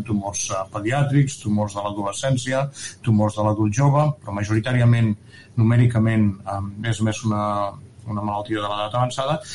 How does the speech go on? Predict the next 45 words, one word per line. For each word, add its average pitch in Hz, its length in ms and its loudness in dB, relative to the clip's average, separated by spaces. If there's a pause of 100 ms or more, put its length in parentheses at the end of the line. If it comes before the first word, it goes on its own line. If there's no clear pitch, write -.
(200)
I 143 100 2
aquí 160 120 4
sí 180 140 0
que 180 80 4
tenen 165 220 8
molta 151 240 6
importància, 139 600 2
i 147 100 -2
cada 117 180 0
vegada 113 200 0
ho - 60 -10
sabem 120 320 4
més, 151 260 -2 (640)
els, 131 260 0 (140)
em, 117 280 4 (340)
els 117 260 2
hàbits 120 340 4
de, 117 140 4 (380)
de 107 120 -4
vida, 98 300 -8
no? 143 200 -2 (520)
Em, 113 400 2
i 147 120 4
per 123 100 4
això 139 160 4
insistim 143 420 6
tant 151 300 4 (100)
en 117 160 6
intentar 113 460 2 (260)
previndre 120 480 4 (220)
tots 127 260 -2
els 120 140 -8
càncers 139 340 0
que 110 80 -2
es - 100 -10
poden 110 280 0
previndre, 104 480 -6
no? 131 140 0
Els 123 120 -4
hàbits 120 240 2
de 117 80 4
vida 120 160 2
saludables, 135 720 2 (380)
que - 80 -4
estem 113 240 0